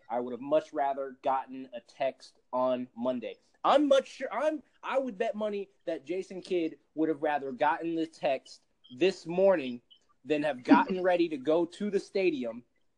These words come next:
Speaker 1: possibly been on his way, possibly been on his way to the stadium.
Speaker 2: <laughs> Say it, dude. Probably ran through McDonald's for a Big Mac real fast.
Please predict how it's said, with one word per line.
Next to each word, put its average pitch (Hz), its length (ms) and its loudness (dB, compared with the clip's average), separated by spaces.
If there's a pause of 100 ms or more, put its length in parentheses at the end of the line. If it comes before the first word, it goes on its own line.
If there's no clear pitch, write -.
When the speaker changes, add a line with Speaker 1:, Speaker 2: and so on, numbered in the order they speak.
(320)
Speaker 1:
possibly 247 460 2
been 196 280 0
on 220 240 4
his 214 200 -2
way, 208 220 -2 (180)
possibly 277 420 -2
been 214 160 2
on 240 160 2
his 220 220 -2
way 247 340 2
to 202 140 -2
the 156 120 -2
stadium. 123 560 -4 (240)
Speaker 2:
<laughs> - 240 -18
Say 170 360 8
it, 147 280 8
dude. 147 180 4
Probably 160 280 10
ran 165 200 12
through 165 120 12
McDonald's 143 600 12
for 139 160 8
a 127 40 6
Big 131 340 4
Mac 131 300 4
real 127 160 2
fast. 131 580 2